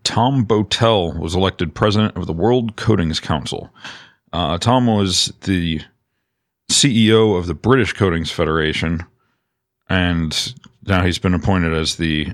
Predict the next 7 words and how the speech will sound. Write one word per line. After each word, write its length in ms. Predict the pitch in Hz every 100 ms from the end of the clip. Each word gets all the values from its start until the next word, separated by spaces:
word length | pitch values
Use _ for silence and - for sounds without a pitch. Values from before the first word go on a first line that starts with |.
| -
World 360 | 107 120 110
Coatings 360 | - 113 95 92
Council 640 | 98 92 82 92 90 82 87 92 _ _ _ _ _ _ _ _
C 320 | - 113 80 85
E 60 |
O 220 | 85 80
for 440 | 80 - 80 76